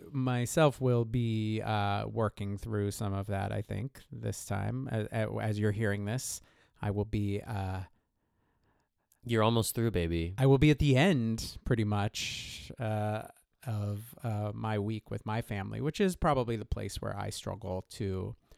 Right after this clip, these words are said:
Speaker 1: show up as my whole self. Um, but I think I've been also, like, making some real, like,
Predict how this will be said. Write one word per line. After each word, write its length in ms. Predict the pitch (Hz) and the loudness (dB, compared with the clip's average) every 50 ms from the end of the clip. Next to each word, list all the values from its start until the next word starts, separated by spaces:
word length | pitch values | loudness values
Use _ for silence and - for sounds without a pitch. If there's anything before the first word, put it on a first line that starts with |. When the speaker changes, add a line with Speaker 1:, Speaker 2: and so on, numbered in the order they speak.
| _ _ _ _ _ | _ _ _ _ _
Speaker 1:
show 420 | - - - - 107 95 90 92 92 | -18 -14 -10 -6 -6 -4 -4 -4 -6
up 200 | 92 - - - - | -8 -10 -10 -10 -8
as 180 | 92 90 110 | -8 -6 -6
my 460 | 98 92 95 92 92 92 90 90 95 - _ _ | -6 -6 -6 -6 -6 -6 -6 -8 -10 -12 _ _
whole 720 | - - - - 110 104 101 98 92 90 92 95 - - - | -20 -18 -10 -6 -4 -4 -2 -2 -4 -4 -6 -8 -10 -12 -10
self. 680 | - - - - 90 85 82 90 110 - - - - - - _ _ _ _ _ _ _ _ _ _ - | -8 -6 -4 -4 -4 -4 -4 -6 -8 -8 -12 -16 -18 -20 -20 _ _ _ _ _ _ _ _ _ _ -6
Um, 600 | 127 98 92 92 90 90 87 87 90 90 95 95 - _ _ _ _ _ _ _ _ _ _ _ _ _ _ _ _ _ _ - | -4 -2 0 0 -2 -4 -4 -6 -8 -8 -10 -12 -14 _ _ _ _ _ _ _ _ _ _ _ _ _ _ _ _ _ _ 0
but 100 | 156 147 | 4 4
I 80 | 156 | 6
think 160 | 151 170 160 147 | 6 6 8 8
I've 180 | 139 139 131 | 8 8 6
been 280 | 131 131 123 123 123 - - | 6 4 4 4 2 2 0
also, 300 | 139 120 - - 131 117 | 0 0 0 2 2 2
like, 240 | 113 107 113 - | 2 0 0 0
making 440 | 123 117 110 110 - 107 107 110 110 | 0 0 -2 -2 -2 -4 -4 -4 -4
some 260 | - - 117 113 107 | -4 -4 -2 -2 -2
real, 400 | 107 107 104 104 104 101 104 107 107 | -2 0 0 0 0 -2 -2 -2 -4
like, 180 | 107 107 104 | -4 -4 -4